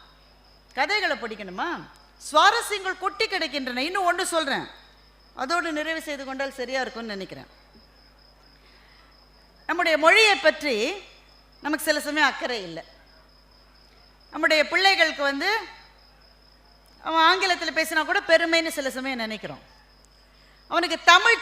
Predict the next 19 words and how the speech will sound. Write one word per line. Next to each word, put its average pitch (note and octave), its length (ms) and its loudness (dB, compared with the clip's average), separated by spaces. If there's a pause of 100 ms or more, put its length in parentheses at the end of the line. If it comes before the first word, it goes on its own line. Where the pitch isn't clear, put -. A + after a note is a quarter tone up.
தெரியல G4 500 4
என்பது D4+ 400 0
சிறுமை G#4+ 880 2 (640)
என்று F#4+ 340 2
அந்த G4 240 4
பிள்ளைக்கு G#4+ 400 -2
நாம் G4+ 180 4
இதுவரை G#4 320 2
சொல்லித் G4 320 -2
தரல. A#3+ 280 0 (1900)
"I D#4 240 2
don't E4+ 260 4
know E4+ 100 6 (100)
Tamil." D4 420 6 (260)
அடிச்சானா? F#3 560 -14 (580)
அதுல B3 160 -6
ஒரு G#3+ 100 -6
பெருமை F4+ 320 -2
அவனுக்கு D#3 440 -6